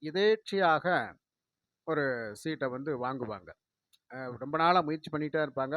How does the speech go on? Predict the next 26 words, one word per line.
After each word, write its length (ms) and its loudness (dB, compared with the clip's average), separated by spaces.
போக 280 2
முடியாது, 400 -4
வாங்க 300 -4
முடியாது 360 -4
அப்படிங்கிற 360 -4
மாதிரியான 340 -2
ஒரு 120 -4
சூழ்நிலையில 420 -6
இருந்திருப்பாங்க. 500 -10
திடீர்னு 360 2
பார்த்தீங்கன்னா 520 -2
அந்த 320 -4
நேரத்துல 520 -4
எதேச்சையாக 800 -2
போயி 340 -8
ஒரு 200 2
ரெண்டு 260 -2
மணி 160 -4
நேரம், 320 0
மூணு 180 -4
மணி 180 -4
நேரத்துக்கு 380 -2
முன்னாடி 500 0
அந்த 180 -2
சீட்டை 320 -6
வாங்குவாங்க. 480 -10